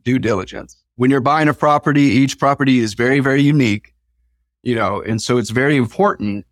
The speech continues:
that you go in there with full knowledge and understanding of what, what you're buying, what you're purchasing. You know, a lot of the times this is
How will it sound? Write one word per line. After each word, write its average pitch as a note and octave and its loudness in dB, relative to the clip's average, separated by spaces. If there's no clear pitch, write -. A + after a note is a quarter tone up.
that C3+ 0
you C#3 2
go C3+ 2
in C3 4
there C3 2
with A#2 0
full C#3 0
knowledge B2+ 2
and B2 0
understanding A#2 -2
of G#2 -8
what, B2+ -4
what A#2 -4
you're B2+ 0
buying, F3 -2
what A2+ -4
you're B2+ -4
purchasing. - -6
You A2 -8
know, A2 -2
a G#2+ 0
lot A#2 2
of B2 0
the B2 -2
times B2+ -2
this A#2+ -12
is - -20